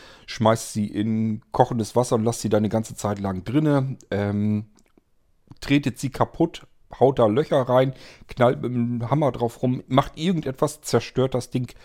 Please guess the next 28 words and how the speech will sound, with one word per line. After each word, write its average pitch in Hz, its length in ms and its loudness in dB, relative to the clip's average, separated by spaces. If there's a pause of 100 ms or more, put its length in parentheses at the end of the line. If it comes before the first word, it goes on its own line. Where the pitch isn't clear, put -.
(280)
möglichst 101 420 -4
komplett. - 680 -10 (680)
Und 98 100 -4
wenn 131 100 6
ihr 147 80 4
sie 135 100 0
dann 120 220 2
wirklich 147 260 -4
unbedingt 160 480 2
weiter 135 540 2
veräußern 143 600 -4
wollt, 151 360 -2
dann 107 100 2
nehmt 117 240 0
euch 127 160 -4
solch 123 240 -2
ein 104 140 -4
Programm, 113 340 -4
das 110 180 -4
komplette 175 440 -2
Festplatten, 110 500 -4
also 101 160 -2
nicht 147 300 -6
da, 151 180 -2 (420)
da 139 260 8
bitte 131 320 -4
nicht 165 200 -4
versuchen, 156 480 -2